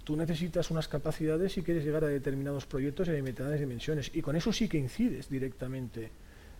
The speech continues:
en, en, en, en el cambio, eh, desde la humilde posición nuestra en ayudar a nuestro país a avanzar, eh, eh, donde creemos que tiene que, que avanzar desde nuestro mundo, humilde punto de vista. Y luego, desde el punto de vista de los profesionales,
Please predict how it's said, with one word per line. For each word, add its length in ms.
en, 300
en, 240
en, 400
en 160
el 140
cambio, 600
eh, 160
desde 240
la 80
humilde 680
posición 520
nuestra 360
en 60
ayudar 300
a 40
nuestro 260
país 340
a 40
avanzar, 500
eh, 380
eh, 240
donde 280
creemos 300
que 120
tiene 280
que, 200
que 100
avanzar 460
desde 240
nuestro 260
mundo, 420
humilde 360
punto 260
de 80
vista. 340
Y 60
luego, 220
desde 140
el 60
punto 220
de 60
vista 180
de 40
los 100
profesionales, 760